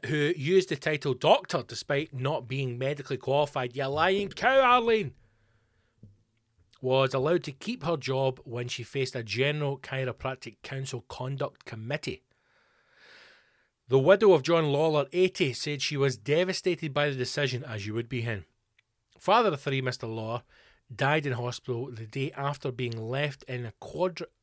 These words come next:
left a quadriplegic when he suffered an irreversible spinal damage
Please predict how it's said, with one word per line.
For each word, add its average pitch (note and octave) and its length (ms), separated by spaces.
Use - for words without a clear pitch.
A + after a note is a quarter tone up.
left D#3+ 360
a D3 100
quadriplegic G3 1120
when B2 140
he C3 60
suffered D3 360
an B2+ 200
irreversible D#3+ 680
spinal F#3 540
damage D#3+ 600